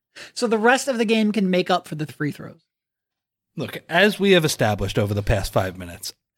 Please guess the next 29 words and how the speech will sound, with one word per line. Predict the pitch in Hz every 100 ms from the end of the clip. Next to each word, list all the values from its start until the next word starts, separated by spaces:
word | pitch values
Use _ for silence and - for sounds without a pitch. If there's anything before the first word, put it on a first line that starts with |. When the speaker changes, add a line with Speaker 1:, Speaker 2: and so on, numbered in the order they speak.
| - 208 -
Speaker 1:
<laughs> | - - - 190 -
Speaker 2:
I'm | 202
fu-, | - - 240
I'm | 196 214
a | 233
little | 240
Speaker 1:
You're | 240
Speaker 2:
fluid | 214 247
Speaker 1:
flexible, | 156 -
Speaker 2:
with | 107 143
my, | 120 110 139 156
Speaker 1:
yeah. | 208 120
Speaker 2:
yeah, | 117 - 240
I, |
Speaker 1:
<laughs> |
Speaker 2:
you | 175
know, | 110 - _ _ _ _ -
I'm | 175 196
a |
little | 208 208 214 196 - 156 - - - _
inconsistent | 185 190 208 180 190 - 104 -
with | 107 -
my, | 120 110 104
uh, | 101 98 98
with | 110
my | 120 110
criteria. | - 110 104 120 87 104
It's | 165
okay. | 226 - 107